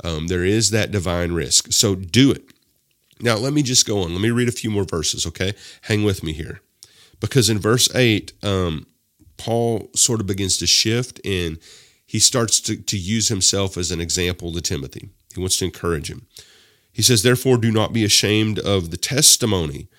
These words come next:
of our Lord, nor of me, his prisoner, but share with me <laughs> in the sufferings for the gospel according to the power of God." Uh, verse number nine says, "Who has saved us and called us with a holy calling,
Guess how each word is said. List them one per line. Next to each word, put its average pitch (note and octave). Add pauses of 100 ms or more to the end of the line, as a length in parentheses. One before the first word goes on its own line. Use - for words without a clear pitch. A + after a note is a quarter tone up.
(320)
of G2+
our F#2
Lord, E2+ (480)
nor G#2+
of F#2+
me, F#2
his F2+
prisoner, D#2+
but F#2
share A#2 (440)
with A2+
me G2+ (440)
<laughs> -
in G2+
the G#2
sufferings F#2+
for -
the E2
gospel F#2+
according F#2+
to -
the -
power F#2+
of -
God." F#2+ (540)
Uh, F2+
verse F#2+
number G2
nine F#2
says, - (320)
"Who A#2+
has F2
saved A#2+
us B2
and F2
called A2+
us E2+
with F2+
a -
holy G2+
calling, D2+